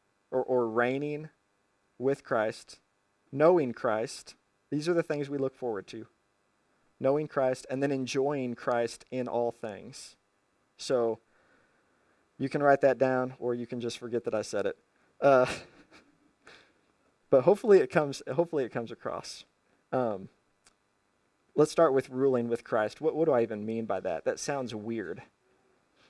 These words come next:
Well, Genesis one, when, when God made man, this is what he said, "Let us make man in our image, according to our likeness."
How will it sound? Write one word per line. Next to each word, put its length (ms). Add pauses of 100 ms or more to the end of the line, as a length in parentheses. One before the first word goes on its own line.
(1160)
Well, 340
Genesis 520
one, 440 (320)
when, 320
when 220
God 340
made 260
man, 420
this 160
is 100
what 120
he 60
said, 300
"Let 260
us 200
make 300
man 340
in 140
our 300
image, 640 (440)
according 400
to 140
our 140
likeness." 720